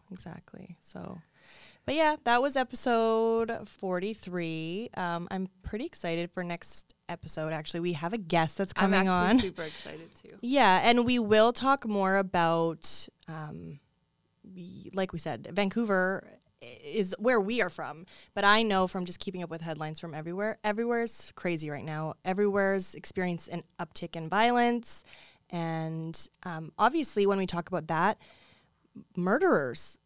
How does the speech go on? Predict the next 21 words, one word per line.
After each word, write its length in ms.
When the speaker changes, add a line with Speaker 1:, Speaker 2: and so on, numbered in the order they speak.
Speaker 1:
I 80
mean, 280
there 220
are 100
people 420
who 540
are 280
living 300
amongst 420
us 240
who 340
are 420
taking 520
advantage 420
of 100
people 320
who 200
are 180
in, 340
you 100
know 240